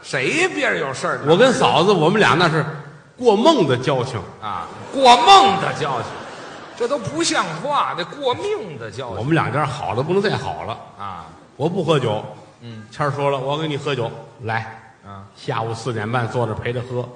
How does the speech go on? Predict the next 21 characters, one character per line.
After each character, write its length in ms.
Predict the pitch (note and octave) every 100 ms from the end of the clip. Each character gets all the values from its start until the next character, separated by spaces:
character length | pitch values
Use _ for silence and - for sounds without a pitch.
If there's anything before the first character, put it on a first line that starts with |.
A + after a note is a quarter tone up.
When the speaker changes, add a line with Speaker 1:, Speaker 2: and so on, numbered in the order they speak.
| - - _ F#2
Speaker 1:
哦。 140 | F#2
Speaker 2:
喝 300 | E2+ - B2+
到 60 | C3+
大 180 | C#3+ A#2+
半 180 | B2 C3+
夜 220 | C3+ A#2 -
也 200 | A2 G#2
是 120 | G#2
他。 240 | G2 G#2 - - - -
Speaker 1:
酒 220 | D#2+ E2+
腻 260 | E3+ F#3+ F#2+
子。 120 | D#2+ - -
Speaker 2:
哎 60 | C3
呦， 260 | C#3 C3+ C3 C3 - - - -
困 340 | - E3+ C3+
呢， 60 | A#2 -
困 180 | - F#3
也 120 | C3
得 60 |
陪 200 | A#2 G#2
着。 60 | G2+